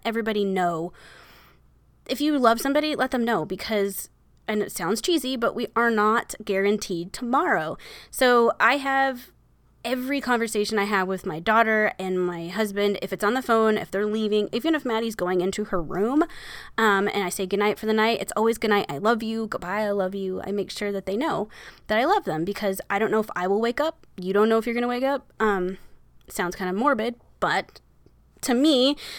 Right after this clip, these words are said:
Valentine's Day is just like a, a reminder of that, to, to please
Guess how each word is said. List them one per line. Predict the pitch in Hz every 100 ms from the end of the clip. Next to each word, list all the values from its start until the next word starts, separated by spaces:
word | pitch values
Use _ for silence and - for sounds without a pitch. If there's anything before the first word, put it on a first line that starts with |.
| -
Valentine's | 196 233 269 254 254
Day | 226 226 240
is | 226
just | 208 220 -
like | 180 190
a, | 185 175 175 - _
a | 214
reminder | 214 214 220 202 202 185 165 -
of | - 156
that, | 180 95 - - -
to, | - 196 175 165 -
to | -
please | 190 - 320 311 220 131 143 -